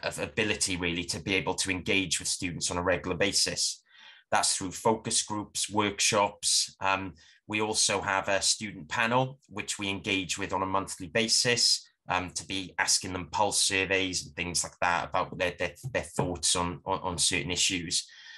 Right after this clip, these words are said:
But I wanted to talk a little bit, uh, more about one of our flagship, uh, uh, insight areas, which we started last year.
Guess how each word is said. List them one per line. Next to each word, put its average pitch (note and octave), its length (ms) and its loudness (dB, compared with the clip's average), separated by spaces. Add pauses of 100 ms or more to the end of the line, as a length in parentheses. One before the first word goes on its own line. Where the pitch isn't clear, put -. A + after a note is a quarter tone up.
(320)
But A2+ 200 2 (120)
I B2 60 4
wanted B2+ 240 4
to C3+ 140 0
talk C#3 180 2
a B2 40 0
little A2 160 2
bit, - 240 -4 (220)
uh, G#2 140 4
more G2+ 280 4
about G2+ 180 2
one G2+ 100 0
of F#2+ 80 2
our F#2+ 100 6
flagship, G2+ 640 0 (280)
uh, F2 320 4 (440)
uh, F#2+ 120 -8 (100)
insight F#2 480 0
areas, F2 500 -2
which - 200 -8
we G2+ 80 -10
started G#2 400 2
last A2 400 2
year. E2+ 320 -4